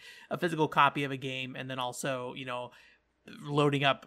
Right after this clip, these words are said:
it on digitally through, through a, uh, a hack device kind of thing. Um, Phantasy Star Nova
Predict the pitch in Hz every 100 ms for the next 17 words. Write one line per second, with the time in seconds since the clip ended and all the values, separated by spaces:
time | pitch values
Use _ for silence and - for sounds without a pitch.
0 | - - 139 135 135 135 127 131 165 139
1 | 147 135 131 127 - 135 127 139 131 127
2 | 131 123 120 117 117 - - - - 131
3 | - 123 - 135 123 120 - 139 120 117
4 | 131 120 120 _ _ _ _ _ _ _
5 | _ 165 165 156 - 220 208 240 202 156
6 | 160 180